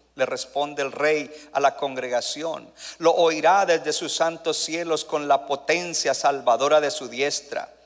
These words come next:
Estos confían en carros y aquellos en caballos, mas nosotros en el nombre de Jehová nuestro Dios tendremos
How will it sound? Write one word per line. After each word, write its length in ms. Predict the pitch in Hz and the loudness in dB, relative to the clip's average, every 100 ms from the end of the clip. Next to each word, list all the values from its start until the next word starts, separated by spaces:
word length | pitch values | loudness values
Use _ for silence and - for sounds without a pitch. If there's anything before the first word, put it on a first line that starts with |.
| _ _ - - _ _ | _ _ -20 -20 _ _
Estos 500 | 202 220 - - - | 2 2 0 -4 -4
confían 560 | - 147 139 175 165 156 | -2 -4 -4 -4 -2 -2
en 180 | 139 127 | -6 -12
carros 720 | - 160 160 - 120 113 - | 0 2 2 -2 -10 -8 -2
y 20 | |
aquellos 560 | 127 - 175 165 151 - | -2 0 -4 -2 -2 -4
en 160 | 151 | -8
caballos, 880 | 123 135 127 147 139 - - - - - - | -2 2 4 4 4 -2 -12 -12 -16 -18 -6
mas 200 | 156 151 | -2 -2
nosotros 880 | 147 143 - 170 180 143 123 120 - 143 | -2 -4 0 0 0 -4 -4 -4 -4 -4
en 100 | 139 | -2
el 260 | 135 131 | -4 -2
nombre 600 | 147 170 165 123 117 120 - | 2 2 0 -6 -4 -6 -6
de 120 | 127 | -6
Jehová 640 | 123 131 117 143 147 120 - | -2 -2 2 2 2 -2 -8
nuestro 440 | 131 127 - 120 | -10 -10 -8 -8
Dios 580 | 113 143 139 113 - - - _ _ | -4 0 0 0 -6 -8 -14 _ _
tendremos 840 | 143 123 117 151 147 117 110 - | -4 -4 0 2 2 -2 -6 -10